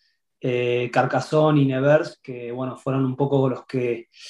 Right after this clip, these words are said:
terminaron clasificando y nosotros quedamos afuera de, de la oportunidad de, de, de jugar por un ascenso.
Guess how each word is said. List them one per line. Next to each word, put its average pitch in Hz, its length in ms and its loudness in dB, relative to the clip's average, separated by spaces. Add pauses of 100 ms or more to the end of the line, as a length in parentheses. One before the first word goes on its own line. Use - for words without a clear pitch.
(340)
terminaron 143 300 6
clasificando 147 640 2
y 139 40 6
nosotros 131 460 -2
quedamos 127 320 -6
afuera 131 400 -4
de, 113 240 -6
de 120 100 -10
la 120 60 -2
oportunidad 123 640 -2
de, 113 440 2
de, 113 300 -8
de 117 80 -14
jugar 131 360 2
por 127 100 -10
un 127 80 -6
ascenso. 123 400 -10